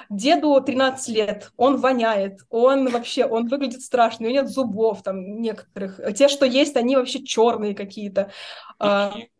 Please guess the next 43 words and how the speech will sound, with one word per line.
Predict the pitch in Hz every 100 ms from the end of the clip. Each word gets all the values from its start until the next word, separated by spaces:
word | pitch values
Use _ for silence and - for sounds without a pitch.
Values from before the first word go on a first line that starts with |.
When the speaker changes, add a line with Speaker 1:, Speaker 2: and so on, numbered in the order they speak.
| 202
Speaker 1:
пеньки, | 294 311 269 262
да. | - - -
<laughs> | 175 - - - _ _ _ 339 294
Да, | 262 240
он | 220
половину | 254 277 269
зубов | 269 269
себе | 247
сломал, | 254 247 254
пока | 254 240 240 233
разгрызал | 233 214 240 247 240
эту | 226 214 202 - _ 208
цепочку, | 196 - 247 247 226
которую | 202 208 202
привязали | 190 202 190 185 190
в |
лесу. | 190 190 185 185 - _ _ -
В |
общем, | 240 247 277 233 214
мы | 233 294
ещё | 294 254
без | 233
машины | 233 - 190 175
при | -
этом. | - - - 226
Мы | 233
поехали, | 233 233 233 226 208 196
у |
нас | 220 220 -
был | 208 202
Блаблакар | 233 233 202 277 370 -
забронированный | 294 262 277 277 277 262 254 254 247
в | 214
Москву | 220 240 - 233
обратно, | 220 220 214 214
что | 226
не |
придёт | 202 214 214
в | 233
Нижнем | 226 202 196
и |
в | 190
Москве. | 202 - 294